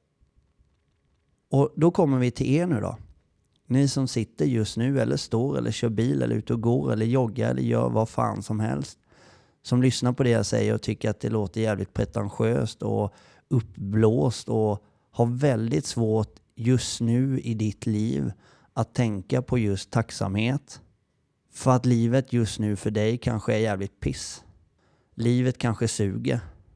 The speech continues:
Du kanske inte alls hade någon familj hemma över jul och nyår. Du kanske satt ensam. Du kanske är sjuk.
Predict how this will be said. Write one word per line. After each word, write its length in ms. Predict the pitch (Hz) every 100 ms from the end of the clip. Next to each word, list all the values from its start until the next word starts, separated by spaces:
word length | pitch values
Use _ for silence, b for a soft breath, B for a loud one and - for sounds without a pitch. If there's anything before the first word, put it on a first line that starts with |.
| -
Du 100 | 113
kanske 260 | 139 123 120
inte 180 | 104
alls 200 | 92 120
hade 140 | 139 120
någon 200 | 113 98
familj 400 | 101 98 95 98
hemma 260 | 104 101
över 160 | 101 101
jul 260 | 101 92 101
och 60 |
nyår. 360 | 101 98 98 98 - _ _ _ _ _ _ _ -
Du 80 |
kanske 300 | 120 127 123
satt 220 | 113 104 120
ensam. 500 | 107 90 - - - - _ _ _ _ _ _ _ _
Du 220 | 113 120
kanske 320 | 131 135 117
är 40 | 107
sjuk. 520 | - 85 82 - -